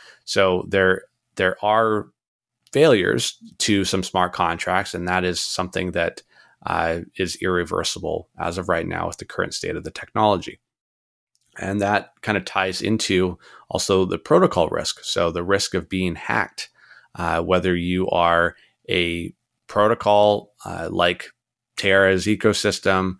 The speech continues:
uh, or Anchor Protocol. And, you know, keep in mind, even custodians can get hacked.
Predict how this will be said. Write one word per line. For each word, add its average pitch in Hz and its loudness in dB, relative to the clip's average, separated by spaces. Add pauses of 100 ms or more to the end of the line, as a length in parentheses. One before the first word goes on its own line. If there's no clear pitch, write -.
(440)
uh, 82 -4
or 87 0
Anchor 101 0
Protocol. 90 2 (480)
And, 87 -4 (460)
you - -10
know, 95 -8
keep 101 -4
in 101 0
mind, 101 2
even 95 -2
custodians 104 2
can 87 -4
get 80 -2
hacked. - -8